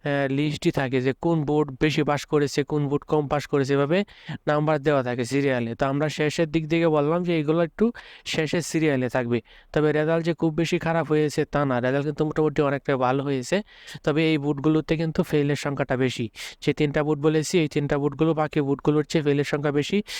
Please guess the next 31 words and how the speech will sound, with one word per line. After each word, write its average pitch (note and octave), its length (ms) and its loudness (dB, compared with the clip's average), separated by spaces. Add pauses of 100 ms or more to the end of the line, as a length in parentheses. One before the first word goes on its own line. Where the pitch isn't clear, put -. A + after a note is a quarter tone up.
(260)
এ, D#3 240 2
এ D#3 60 2
প্লাসের D3 280 0
সংখ্যাটা D3 380 0
কম। C3 220 0 (460)
তো D3+ 60 2
আশা D3 180 0
করছি E3 220 0
বুঝতে D3+ 300 0
পারছো। E3+ 380 0 (440)
তো D#3 80 4
এই D#3 120 2
ছিল E3+ 200 2
আজকের D#3+ 340 0
ভিডিও। D3 380 2
ভিডিও D#3+ 380 2
ভালো C#3+ 180 0
লাগলে D3 240 0
অবশ্যই D#3 280 -2
একটা E3 160 -2
লাইক C#3 300 -2
দিয়ে D#3 200 2
দিও। E3+ 240 0 (360)
চ্যানেলে D#3 380 2
নতুন D#3+ 280 -2
হয়ে D3+ 140 2
থাকলে D#3+ 280 0
চ্যানেলটাকে D3 520 0
সাবস্ক্রাইব D3 640 -2 (100)
করে C3 180 2
রাখো। D#3 340 0